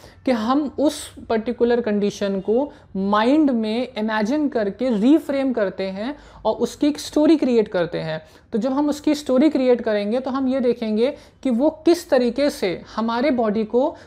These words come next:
नुकसान पहुंचा रहा था या हमें खुद को नुकसान पहुंचा रहा था कि हम जब सामने वाले से उस टेम्परामेंट में बात कर रहे होते हैं।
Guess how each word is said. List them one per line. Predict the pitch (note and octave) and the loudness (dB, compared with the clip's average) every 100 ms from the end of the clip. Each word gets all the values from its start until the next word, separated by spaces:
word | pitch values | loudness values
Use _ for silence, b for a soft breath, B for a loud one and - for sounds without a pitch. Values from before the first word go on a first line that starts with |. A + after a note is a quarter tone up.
| B | B
नुकसान | G#3 - C4 C#4 | -2 0 -2 0
पहुंचा | A#3 G#3+ G#3 | 0 0 0
रहा | G3+ F#3+ | 2 0
था | F#3+ G#3 C#4+ B B G3+ | -2 -4 -4 B B 0
या | A#3 A3+ | 0 0
हमें | A3+ B3+ B3+ | 0 -2 -2
खुद | C#4+ C4+ | 0 2
को | E4 | 2
नुकसान | D4 D4 A#3 A3 | 0 -2 -2 -2
पहुंचा | G#3+ F#3 F3+ | -2 -2 -2
रहा | F3 E3+ | -2 -2
था | G3+ | -4
कि | A#3 B3+ | -6 -6
हम | A3+ A3+ G#3+ | -2 0 0
जब | A3+ | 0
सामने | G3+ F#3+ G3+ | -2 -2 -2
वाले | F#3+ F3+ | -2 -2
से | F3 A3 C#4+ B B B | -2 -2 -4 B B B
उस | A#3+ A#3+ - - | -2 -2 -4 -2
टेम्परामेंट | G3+ G#3 A3 G3+ F#3 | 0 0 0 0 0
में | A3+ | 0
बात | F#3+ F3 - | 0 0 -2
कर | F3 | -2
रहे | E3+ | 0
होते | E3 D#3+ D#3+ | -2 -2 -4
हैं। | D#3 | -6